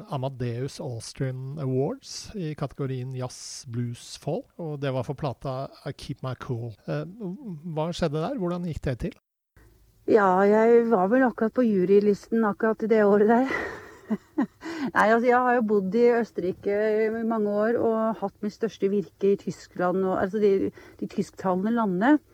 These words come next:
Speaker 2: Eh, så jeg har alltid hatt en sterk presens der. Eh, og s-, turnert mye og solgt mye plater opp gjennom tidene, så, så det var vel en ganske naturlig,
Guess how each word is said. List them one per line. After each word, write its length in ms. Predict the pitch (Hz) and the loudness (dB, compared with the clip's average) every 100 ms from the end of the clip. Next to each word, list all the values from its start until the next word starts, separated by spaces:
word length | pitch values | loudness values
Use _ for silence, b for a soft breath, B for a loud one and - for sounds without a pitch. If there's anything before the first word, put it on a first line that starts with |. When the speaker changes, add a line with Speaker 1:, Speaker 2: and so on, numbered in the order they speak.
| b b b b b b b b b - | b b b b b b b b b -2
Speaker 2:
Eh, 840 | 247 233 226 226 220 220 214 214 - 214 | 0 2 2 2 0 0 0 0 -2 -4
så 220 | 226 - 226 220 214 | -2 2 4 4 2
jeg 140 | 214 | 2
har 80 | 220 | 0
alltid 1500 | 202 - 240 233 220 208 208 - 220 202 - 226 - - - 180 | -2 0 2 4 4 2 -2 -4 -6 -6 -6 -6 -8 -8 -6 -6
hatt 240 | 202 - | -6 -4
en 220 | 214 208 214 208 | -2 -2 -4 -6
sterk 300 | - 185 - | -4 -6 -4
presens 460 | 220 214 180 190 - | -6 -4 -4 -4 -4
der. 300 | 220 285 320 - B B B B B B B B _ 294 | 0 0 0 -6 B B B B B B B B _ -2
Eh, 380 | 285 277 262 262 226 214 220 - | 0 0 0 -2 -4 -8 -4 0
og 540 | 233 226 226 220 214 202 190 | 0 2 0 -2 -4 -8 -12
s-, 240 | - - - - | -14 -14 -14 -6
turnert 320 | 247 185 175 214 | 0 0 0 0
mye 220 | 180 170 | 0 0
og 20 | |
solgt 300 | 190 170 156 | 0 -2 0
mye 240 | 175 131 110 107 110 | 0 0 -2 -4 -4
plater 400 | 311 131 123 131 131 - - | -4 -6 -6 -8 -8 -12 -10
opp 160 | - | -6
gjennom 160 | 117 160 | -4 -4
tidene, 320 | - 160 170 180 | -4 -2 -2 -2
så, 220 | 185 185 175 - - | -2 -2 -2 -6 -6
så 140 | 190 190 208 - | -10 -10 -10 -10
det 140 | - - | -6 -4
var 160 | 180 110 | -4 -2
vel 140 | 127 | -4
en 100 | 180 170 | -4 -6
ganske 240 | - 160 | -6 -6
naturlig, 540 | 170 170 165 160 160 | -4 -4 -4 -2 -2